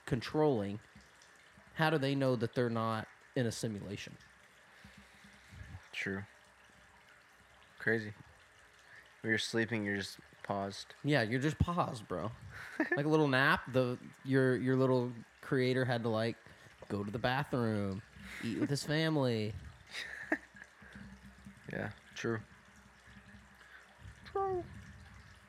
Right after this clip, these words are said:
Speaker 1: Like, that's why I
Speaker 2: That'd
Speaker 1: don't,
Speaker 2: be
Speaker 1: I don't,
Speaker 2: wild.
Speaker 1: I, I personally don't think we're living in a simulation, but
Speaker 2: No, but that'd be wild.
Speaker 1: that would be wild. But, but, like, statistically speaking, I've watched and listened to a bunch of people who have, like, studied this and,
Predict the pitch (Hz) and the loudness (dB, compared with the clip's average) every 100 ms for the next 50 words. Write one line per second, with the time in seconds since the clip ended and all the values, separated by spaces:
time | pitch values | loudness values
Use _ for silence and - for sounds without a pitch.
0 | - - - - - - - - - - | -20 -20 -20 -20 -20 -20 -20 -20 -20 -20
1 | - - 110 127 - 110 135 185 170 196 | -8 -4 -2 -2 2 6 8 8 10 10
2 | 196 170 175 - 135 160 - 143 156 117 | 10 8 4 2 4 4 4 2 2 0
3 | 104 101 95 117 101 110 101 101 101 101 | 0 0 -2 -4 -2 -2 -2 -4 -4 -4
4 | 104 113 101 101 107 - 107 104 101 101 | -4 -4 -4 -4 -6 -6 -8 -8 -8 -8
5 | - - 104 101 95 95 90 92 87 92 | -10 -4 2 4 6 6 6 2 0 0
6 | 85 104 131 127 120 101 110 107 135 - | -2 -2 0 0 0 0 2 0 -2 -6
7 | 143 165 175 156 131 - 170 147 190 190 | -6 -4 0 2 2 2 0 4 2 2
8 | 240 170 - - 151 175 190 131 117 117 | 2 2 2 0 2 2 2 2 0 2
9 | 131 - - - 127 113 123 139 143 117 | 2 0 -8 -4 -2 0 0 0 2 2
10 | 113 120 - 123 131 127 123 101 98 95 | 2 -2 -4 -4 0 2 2 0 -4 -6
11 | - - 113 107 117 117 117 - 110 101 | -10 -4 -2 0 0 0 0 -2 -6 -6
12 | 101 | -6